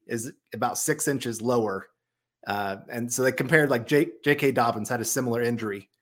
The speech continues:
and they were showing practice videos from him where he couldn't quite get that leg up as far, where Javonte, they're showing, okay, it's right up there with the other one,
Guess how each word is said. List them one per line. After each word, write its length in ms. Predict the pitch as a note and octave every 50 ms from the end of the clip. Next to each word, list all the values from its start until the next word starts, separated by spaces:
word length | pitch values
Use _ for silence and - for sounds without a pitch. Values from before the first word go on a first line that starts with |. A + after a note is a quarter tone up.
| _ _ _ _ -
and 120 | A2 A#2
they 60 | B2
were 80 | A#2+ A2+
showing 300 | - - C#3 B2+ A#2+ A#2+ - -
practice 400 | C#3 C#3+ C3+ C3+ - B2+ A#2+ -
videos 340 | C3 A#2+ A#2+ A#2+ A2+ -
from 120 | - G#2+ A2
him 420 | D#3+ G3 F3+ C#3 A#2+ A#2+ A#2+ A#2+ _ _ _ _ _ _ _ _ _
where 180 | - B2 B2+ A#2+
he 180 | A#2 B2+ C#3 C#3
couldn't 280 | C#3 D3+ C#3+ C3 A#2+
quite 260 | - C3+ C3+ B2+ A#2+
get 160 | - C3 A2+ -
that 180 | B2+ A#2 G#2+
leg 200 | A#2 B2+ B2+ B2
up 160 | B2 A#2+ A#2+
as 120 | A2 G#2 -
far, 320 | - A#2+ A#2+ A#2 A#2 A#2
where 280 | A2 A#2 A2+ A2 A2 -
Javonte, 480 | - G2 C3+ D3+ E3 E3+ D3+ C3+ B2 A#2
they're 140 | A#2+ A#2+ A2+
showing, 240 | - B2 A2+ A2
okay, 240 | A#2 A#2+ - B2+ G#2
it's 180 | A#2 C#3+ C#3+ A#2+
right 220 | B2 C3 C3+ C3+
up 120 | C3+ C3 -
there 120 | C3 B2+
with 120 | B2 A#2+
the 100 | - A2+
other 180 | A#2 G#2 G#2 G2
one, 180 | F2+ D2+ -